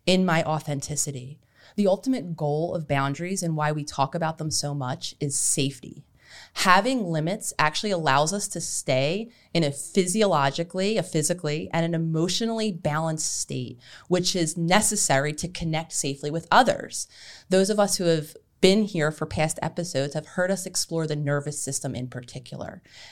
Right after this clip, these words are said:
So boundaries become the way that we can safely experience the world around us.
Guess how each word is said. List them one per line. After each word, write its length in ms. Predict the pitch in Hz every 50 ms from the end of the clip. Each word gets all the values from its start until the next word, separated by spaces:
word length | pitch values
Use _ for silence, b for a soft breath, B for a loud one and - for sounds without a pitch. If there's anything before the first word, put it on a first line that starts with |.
| B B
So 200 | - 190 180 175
boundaries 500 | 160 180 190 208 220 220 233 240 208 -
become 600 | 202 185 - - 156 156 160 175 196 214 220 - b b b b b b b b b b
the 80 | 185 175
way 140 | 185 190
that 120 | 185 185 156
we 100 | 190 180
can 160 | - 170 156
safely 500 | - - - 185 180 185 185 180 190 190
experience 560 | 175 180 - - 185 165 160 156 151 151 151
the 120 | - 160 151
world 260 | 147 147 143 139 139
around 320 | 135 135 135 131 135 127
us. 400 | - - - - - - - -